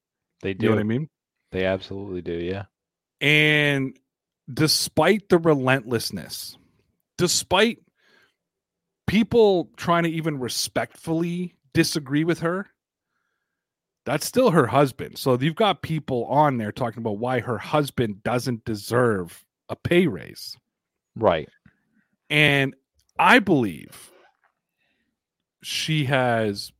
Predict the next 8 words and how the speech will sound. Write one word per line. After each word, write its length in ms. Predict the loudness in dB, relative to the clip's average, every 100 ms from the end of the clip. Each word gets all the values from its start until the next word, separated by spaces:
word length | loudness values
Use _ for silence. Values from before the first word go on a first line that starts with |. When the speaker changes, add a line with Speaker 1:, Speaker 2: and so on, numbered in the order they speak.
| _ _ _ 2
Speaker 2:
persevered 600 | 2 2 -2 2 2 2
through 220 | 2 2
it. 160 | 0 -8
She 320 | -10 -4 -4
doesn't 440 | -2 0 0 0 0
give 200 | 0 2
it 80 | 0
up. 260 | 0 -4